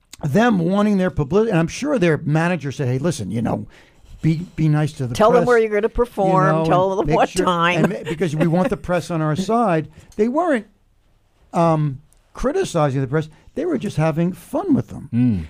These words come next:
Speaker 1: And they t-, no, watch, I, I haven't heard this one, but at all their press conferences, there are master classes in McLuhan's, uh, technique of communication. It's a, who's contr-, who's, who's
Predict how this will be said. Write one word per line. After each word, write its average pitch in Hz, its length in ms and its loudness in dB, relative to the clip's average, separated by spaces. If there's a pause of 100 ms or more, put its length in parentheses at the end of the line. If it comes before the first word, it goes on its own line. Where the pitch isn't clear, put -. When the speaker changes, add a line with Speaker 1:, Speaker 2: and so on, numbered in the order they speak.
(100)
Speaker 1:
And 170 220 2
they 190 240 2 (160)
t-, - 180 -20
no, 202 220 0
watch, 220 580 -4
I, 208 180 -6
I 175 60 -4
haven't 190 200 -2
heard 170 180 -2
this 190 200 0
one, 139 140 0
but 151 300 -4
at 175 280 -6
all 233 200 2
their 240 160 0
press 220 300 -4
conferences, 135 600 -4 (280)
there 185 160 2
are 185 60 2
master 214 520 -2
classes 127 540 -4
in 175 200 4
McLuhan's, 165 640 -4 (380)
uh, 165 120 0
technique 160 460 -2
of 151 120 -10
communication. 160 720 -2 (500)
It's 165 200 -2
a, 180 100 0
who's 262 420 2
contr-, 214 380 -4
who's, 202 300 -2 (300)
who's 247 360 0